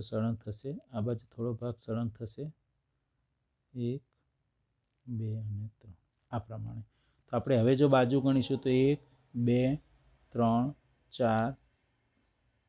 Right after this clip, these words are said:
આ ભાગ આટલો ચાર, પાંચ,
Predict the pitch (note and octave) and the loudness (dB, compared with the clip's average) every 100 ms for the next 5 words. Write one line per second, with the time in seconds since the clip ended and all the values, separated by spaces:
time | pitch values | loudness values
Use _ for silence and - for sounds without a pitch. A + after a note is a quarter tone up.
0 | _ _ _ _ A#2 G#2 A2+ G#2 G#2 A2 | _ _ _ _ -2 0 2 2 0 -2
1 | G#2+ G#2+ A#2 A2+ - _ _ _ _ _ | -6 -4 -4 -4 -6 _ _ _ _ _
2 | _ _ _ _ _ _ _ _ _ _ | _ _ _ _ _ _ _ _ _ _
3 | _ _ _ _ _ _ _ - A2+ G#2 | _ _ _ _ _ _ _ -4 -2 0
4 | A#2 | -4